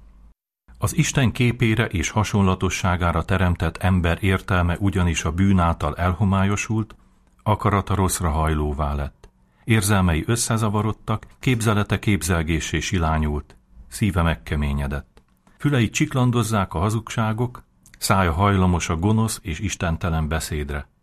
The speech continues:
Kezeit vonzzák a szennyes és tisztátalan manipulációk, lábait pedig a tévutak és a zsákutcák. A bizánci keresztelési szertartásban a katekumenek olajával való megkenés részletezi azt,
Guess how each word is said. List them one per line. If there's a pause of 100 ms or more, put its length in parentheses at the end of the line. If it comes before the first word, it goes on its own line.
(460)
Kezeit
vonzzák
a
szennyes
és
tisztátalan
manipulációk, (420)
lábait
pedig
a
tévutak
és
a
zsákutcák. (720)
A
bizánci
keresztelési
szertartásban (280)
a
katekumenek
olajával
való
megkenés
részletezi
azt,